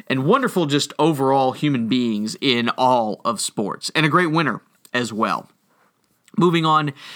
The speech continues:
as we wrap up Shibbles and Bits, thank you guys for listening. Into the world of wrestling, not a whole lot really to talk about,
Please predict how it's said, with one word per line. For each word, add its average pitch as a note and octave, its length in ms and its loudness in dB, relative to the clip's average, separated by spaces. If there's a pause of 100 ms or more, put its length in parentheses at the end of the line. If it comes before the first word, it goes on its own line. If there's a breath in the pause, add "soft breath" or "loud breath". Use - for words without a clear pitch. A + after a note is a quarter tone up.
(120)
as C3 100 -2
we D3 120 2
wrap C#3+ 240 2
up B2 100 -4
Shibbles B2 320 -4
and A#2 100 -4
Bits, A3 300 0
thank A#2+ 260 -4
you G#2+ 60 -8
guys A#2 200 -6
for B2+ 140 -6
listening. D#3 440 0 (260 loud breath)
Into G3+ 180 4
the F#3+ 60 6
world F3+ 200 2
of C#3 100 -2
wrestling, F3 460 0 (300 loud breath)
not G3 300 4
a C#4 80 4
whole A#3 260 2
lot A#3 260 4
really G3+ 360 2
to D3 100 0
talk G#3 340 2
about, C#3 400 2